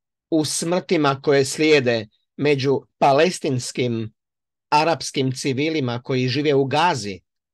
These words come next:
dok se provodi izraelska odmazda protiv Hamasa. Zaista možemo reći da, e, jedva čekamo dan kada će se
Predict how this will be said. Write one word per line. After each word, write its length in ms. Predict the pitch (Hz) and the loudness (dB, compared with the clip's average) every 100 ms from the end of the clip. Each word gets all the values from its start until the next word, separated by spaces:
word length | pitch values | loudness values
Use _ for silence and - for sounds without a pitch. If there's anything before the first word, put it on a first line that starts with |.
| _ _ - | _ _ -6
dok 240 | 135 127 | -4 -4
se 200 | - 131 | -4 -4
provodi 540 | 139 151 151 135 131 - | 0 2 2 2 -2 0
izraelska 760 | 156 135 143 135 127 - 147 143 | -2 0 0 0 -2 -2 -2 2
odmazda 600 | 143 139 135 117 123 117 | 0 2 -4 -4 -6 -8
protiv 360 | - 123 - 107 | -6 -6 -6 -10
Hamasa. 720 | 95 - 175 98 - - 117 - _ _ _ _ _ _ _ _ _ _ _ _ _ _ | -10 -2 -2 -2 -10 -12 -12 -14 _ _ _ _ _ _ _ _ _ _ _ _ _ _
Zaista 400 | - 151 156 147 | -4 0 0 -2
možemo 400 | 139 143 143 135 | -2 -2 -2 -2
reći 320 | 139 151 - | 0 0 -2
da, 340 | 147 135 123 123 _ _ _ - | -4 0 0 -2 _ _ _ -10
e, 180 | 120 123 | -6 -4
jedva 240 | 151 131 131 | -2 -4 -2
čekamo 540 | 160 151 151 135 127 | -2 -2 -2 -2 -2
dan 560 | 113 139 139 147 139 131 _ _ | -2 0 0 0 -2 -6 _ _
kada 220 | 135 127 | -6 -4
će 220 | 127 143 | -4 -4
se 400 | 127 - 139 131 | -6 -2 -2 -2